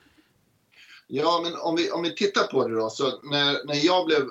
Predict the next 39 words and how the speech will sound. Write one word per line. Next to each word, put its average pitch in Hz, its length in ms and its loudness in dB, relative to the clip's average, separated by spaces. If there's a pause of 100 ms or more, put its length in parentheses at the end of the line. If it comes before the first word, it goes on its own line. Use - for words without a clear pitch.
den 139 140 -4
första 151 400 -2
professionella 151 840 2
spelaren, 120 640 -2 (360)
eh, 123 240 -6
från 117 200 -2
Sverige, 113 320 2
jag 147 280 6
och 143 140 -4
Björn 131 300 6
Gilsén, 113 520 -2 (500)
eh, 135 140 4
det 139 140 4
var 156 120 6
ju 156 60 4
samtidigt 156 680 0
faktiskt 135 420 -4
som 135 180 -2
Erik 127 360 0
Weje 131 240 4
och 131 120 2
Palle 123 220 0
Juhl 123 280 2
Jensen, 143 500 0 (380)
eh, 117 120 -2
flyttade 127 560 2
ner 123 160 0
till 123 180 2
Malaga, 131 520 2 (260)
så 151 120 -8
var 156 120 2
vi 156 120 4
de 147 180 0
första 139 500 -2
som 135 180 -6
var, 120 320 -2
som 131 200 -2
var, 120 180 4 (380)
eh, 127 100 -2